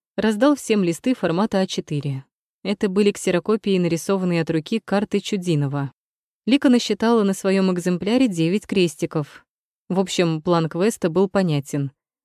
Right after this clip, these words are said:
Ученики пойдут по пути персонажей — и будут выполнять задания в сюжетно важных местах. Недоумение вызывало только одно. Крестик на карте около длинного моста, подписанный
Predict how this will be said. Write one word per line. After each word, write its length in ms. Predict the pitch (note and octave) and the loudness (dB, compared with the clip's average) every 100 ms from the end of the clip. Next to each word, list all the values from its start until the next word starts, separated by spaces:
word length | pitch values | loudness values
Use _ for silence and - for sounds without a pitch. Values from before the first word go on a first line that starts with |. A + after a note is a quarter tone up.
| _ | _
Ученики 520 | D#3+ D#3+ F#3+ G3+ G#3 C#4+ | -10 -6 -2 -2 0 0
пойдут 420 | A#3 G#3+ A#3+ - | 0 0 -2 -2
по 120 | G3 | -6
пути 300 | F#3+ G3+ A3+ | -4 -4 -4
персонажей — 880 | G3+ G3 G#3+ G#3 C4 B3+ F3 D3 - _ | -4 -4 -2 2 2 2 2 -2 -6 _
и 100 | - | -4
будут 300 | F#3+ C4 B3+ | 0 0 0
выполнять 480 | A3+ G#3 A3 A#3 A#3 | -2 0 2 2 2
задания 460 | G3+ G3 B3 A3+ G#3 | 0 2 2 2 0
в 40 | |
сюжетно 560 | - D3 D3 G3+ A3 G3 | -2 -2 0 0 0 2
важных 400 | D#3 D#3 D#3+ - | 2 0 -2 -2
местах. 600 | D#3+ - D3 C3+ - - _ _ _ _ D#3+ | -4 -2 -4 -4 -8 -20 _ _ _ _ -4
Недоумение 640 | D3+ D#3+ E3+ G#3 A#3+ A#3 | 0 2 2 4 4 4
вызывало 500 | G#3 G3 G3 A3+ A3 | 2 0 2 2 2
только 360 | - G3+ - F#3 | 0 -2 0 0
одно. 380 | E3+ G#3+ F3 C#3 _ _ _ _ _ _ - | 2 2 2 0 _ _ _ _ _ _ -4
Крестик 440 | D#3+ D#3 - - | 0 0 -2 -4
на 100 | D3+ | -2
карте 360 | E3 F#3+ - E3 | 0 -2 2 2
около 300 | E3 F3 E3 | 2 2 0
длинного 480 | D3+ E3 E3+ D#3+ | 2 0 0 0
моста, 380 | E3 D#3 - G#3 | 0 -2 -2 -4
подписанный 800 | - F#3 - F#3 F3+ F3 F3 | -2 -4 -2 -4 0 0 0